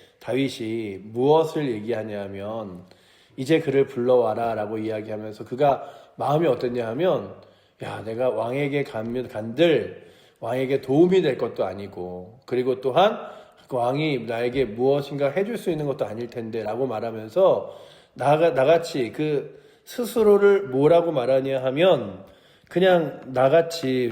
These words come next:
죽은 개와 같은 사람을 왜 신경 씁니까?" 이런 얘기들로 자기 자신에 대하여 늘 무너져 있던 마음들, 이게 어떻게 그 무너지게 되냐면 이 요나단의 아들이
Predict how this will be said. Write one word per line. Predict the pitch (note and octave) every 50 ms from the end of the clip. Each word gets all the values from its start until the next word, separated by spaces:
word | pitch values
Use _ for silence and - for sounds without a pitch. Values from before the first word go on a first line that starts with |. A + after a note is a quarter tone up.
| A#2
죽은 | - - - C3+ B2+ E3+ G3 G3 F#3+ F#3
개와 | F#3 - A#2+ B2 C3 D3 D#3+ E3
같은 | D#3+ D3+ D3 - - D3+ D3 C#3+
사람을 | D3 C#3+ C#3 C#3 C3+ C#3+ E3+ G3+ A3+ A#3+ A3+ - - - - - - -
왜 | - C3 D#3 D#3+
신경 | D#3 - F3 F3 F3+ F3
씁니까?" | E3 - D3 C#3+ C3 A#2 - - B2+ A2 G2+ - -
이런 | D3 E3 G3+ A#3 A3 F#3+
얘기들로 | C#3+ B2+ B2 C#3+ C#3+ C3+ B2+ B2+ C3+ D#3 F#3+ G3 E3+ B2+ A2 - - - - - - _
자기 | _ - - C#3 D3+ F3
자신에 | F3 E3+ E3 D#3+ - D#3+ D#3+ D#3+ D#3+
대하여 | C#3 C3+ B2+ B2+ C3 C3 B2+ B2 B2 B2 B2 A#2+ A2+ G#2
늘 | A#2 C#3+ D3+ D#3+ D#3+
무너져 | C3 B2 C3+ C#3+ F3+ G3 F#3 F#3+ E3+
있던 | D#3 - D#3+ D3
마음들, | C3+ A2+ A2 A2 A2 G#2+ G#2 G#2 F#2+ - _ _ _ _ _ _
이게 | - D#3+ F#3 D#3+ - - -
어떻게 | - - - - G3 G3 - G3 F#3 F3 D#3+ - - - - - - _ _ _ _ _ _
그 | - D3+ D3 D3 D3 D3 C#3+ C#3 C#3+ - - - - - _ _ _ _ _
무너지게 | _ C#3 A#2+ B2+ D3 D#3+ E3 D#3 D#3+ D3+ D3+
되냐면 | C#3 C#3 C#3 C#3 C3+ C3+ C3+ C3 C3+ C#3+ D#3 D#3+ D3+ C3+ A#2 G#2+ G#2 G#2+ -
이 | C3 C#3 D3 D3 C#3 C3 A#2+
요나단의 | B2 C3 D3 D3 C#3+ D3 C#3 C#3
아들이 | A#2+ A2+ - C3 C3 C#3 C3+ B2 -